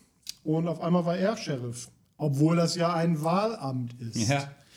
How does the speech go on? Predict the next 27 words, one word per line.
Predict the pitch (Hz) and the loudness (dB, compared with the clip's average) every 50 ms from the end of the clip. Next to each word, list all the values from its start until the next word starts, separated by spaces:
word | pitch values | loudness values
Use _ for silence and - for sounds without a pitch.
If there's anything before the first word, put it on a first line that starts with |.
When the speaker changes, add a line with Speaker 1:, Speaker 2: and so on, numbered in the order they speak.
| - - - | -20 -10 -4
Speaker 2:
wir | 95 98 | 0 0
haben | 104 101 | 0 0
frei | 98 - - - - - - - 113 120 135 | -2 -6 -10 -12 -12 -10 -6 -2 0 0 2
gewählt | 139 139 131 107 107 113 117 131 139 - | 2 2 0 2 2 2 2 0 0 -2
und | 110 107 107 | -2 -4 -2
uns | 110 117 123 120 - | 0 -2 -2 -2 -2
dafür | - 101 98 - 120 110 | -4 -6 -2 0 0 2
entschieden | 104 107 104 156 165 190 214 101 101 | 2 2 0 2 2 4 4 4 4
Speaker 1:
Ja. | 98 | 2
Speaker 2:
in | 101 | 2
den | 104 101 101 | 2 2 2
richtigen | 101 98 101 - - 101 98 98 | 0 -2 -2 -2 -2 -2 0 0
Kreisen. | 95 - 98 92 95 90 92 90 87 - - - | 0 0 -2 -2 -2 -2 -4 -6 -8 -10 -10 -4
Speaker 1:
Ja, | 139 147 170 202 | 0 0 2 2
ja, | 214 208 | 2 0
richtig. | 208 196 180 - - - 110 107 - - 131 | 0 0 -2 -4 -6 -14 -16 -16 -14 -14 -10
Also | 127 131 135 135 135 135 131 131 131 127 - _ | -8 -8 -6 -6 -6 -6 -6 -8 -10 -12 -16 _
er | - 143 143 | -6 -2 0
hat, | 156 170 170 - - | 0 0 -2 -4 -6
äh, | 196 190 165 160 160 170 | -4 -2 0 0 0 0
er | 180 156 147 | -2 -2 0
hat | 170 190 190 - - - - - - _ _ _ _ _ | 0 0 0 -2 -10 -16 -20 -20 -20 _ _ _ _ _
anfangs | - 156 196 247 262 254 240 233 233 226 226 185 190 180 | -2 2 4 6 4 4 4 0 2 2 2 2 4 4
wohl | 190 208 196 | 4 6 6
genug | 190 190 196 202 247 311 302 - - 180 | 8 10 10 10 10 8 6 4 0 0
richtig | 220 247 - - - 262 - - - | 0 0 -2 0 0 0 0 0 0
gemacht, | - 185 180 196 220 254 254 - - - - - - | 2 4 4 4 2 0 -4 -6 -12 -12 -14 -14 -14